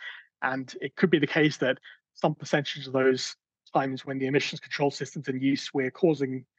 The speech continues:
a bit more C O two, which does happen in reality for cars too, um, in order to eliminate the nox emissions. But we're certain that on average,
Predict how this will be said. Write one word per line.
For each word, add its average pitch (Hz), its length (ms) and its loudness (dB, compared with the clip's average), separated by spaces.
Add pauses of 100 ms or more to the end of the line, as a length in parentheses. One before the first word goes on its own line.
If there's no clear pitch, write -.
(180)
a 143 40 -10
bit - 160 -2
more 147 120 0
C 151 220 0
O 135 60 2
two, 156 360 2 (220)
which - 340 -10 (220)
does 143 180 -2
happen 143 300 -6
in 135 100 -4
reality 127 440 2
for - 100 -12
cars 131 320 -2
too, 139 240 2 (480)
um, 131 220 0
in 147 80 0
order 151 200 4
to 143 140 2
eliminate 139 340 2
the 139 60 -4
nox 147 260 0
emissions. 139 400 -2
But - 180 2 (500)
we're 135 160 0
certain - 400 0
that 147 100 -6
on 131 140 -6
average, 135 520 -2